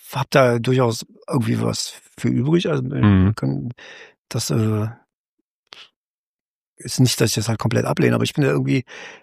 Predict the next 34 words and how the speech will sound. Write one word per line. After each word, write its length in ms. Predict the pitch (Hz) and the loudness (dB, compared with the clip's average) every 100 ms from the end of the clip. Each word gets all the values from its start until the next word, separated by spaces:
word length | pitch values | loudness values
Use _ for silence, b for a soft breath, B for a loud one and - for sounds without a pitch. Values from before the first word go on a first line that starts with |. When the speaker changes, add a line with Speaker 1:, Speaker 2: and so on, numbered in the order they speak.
| _ - | _ -2
Speaker 1:
ähm, 840 | 120 120 120 120 120 120 127 120 | 2 4 2 2 0 2 2 2
dass 240 | 120 110 - 143 135 147 165 165 - | 2 -2 -6 -8 -8 -8 -12 -16 -18
viele 360 | - 156 156 175 | -4 0 4 4
Sachen, 680 | 139 139 - 151 156 151 151 B B B _ _ _ _ _ _ _ _ _ _ _ | 4 2 2 4 6 4 0 B B B _ _ _ _ _ _ _ _ _ _ _
die 240 | 131 127 | -6 -2
gesagt 400 | 117 113 120 131 | 0 2 2 2
werden, 240 | 139 131 120 | 2 4 4
halt, 300 | 123 123 175 | 2 0 -2
äh, 420 | 170 123 123 123 | -2 0 0 0
nichts 500 | 139 123 127 - - | 2 2 0 -4 0
Neues 360 | 110 131 120 | 2 4 0
bringen. 400 | - - 147 120 | -2 4 6 6
Wenn 240 | 98 92 85 | 4 2 2
Speaker 2:
Mhm. 20 | |
Speaker 1:
du 80 | 87 | 0
halt 140 | 113 | 0
zum 100 | 123 | 0
hundertsten 340 | 117 127 123 123 | 0 0 0 0
Mal 300 | 120 123 123 | 0 0 0
irgendwie 340 | 151 123 123 | -2 -2 -2
ein 120 | 117 | -2
Thema, 340 | 113 127 120 123 B B B B - | 0 0 0 -2 B B B B -20
äh, 520 | - 135 113 151 120 | -4 0 0 0 0
äh, 40 | 117 | -2
politisch 420 | - 123 127 120 | -2 -2 0 0
aufarbeitest 540 | 135 127 123 120 120 | 0 2 4 4 2
oder 160 | 160 123 | 0 2
so, 120 | 117 | 2
dann 360 | 113 117 113 135 _ - | 2 2 0 -4 _ -4
denk 140 | 123 | -4
ich 60 | - | 0
mir, 80 | 120 | 0
gut, 180 | 127 | 0
okay, 300 | 143 - 147 | 0 2 2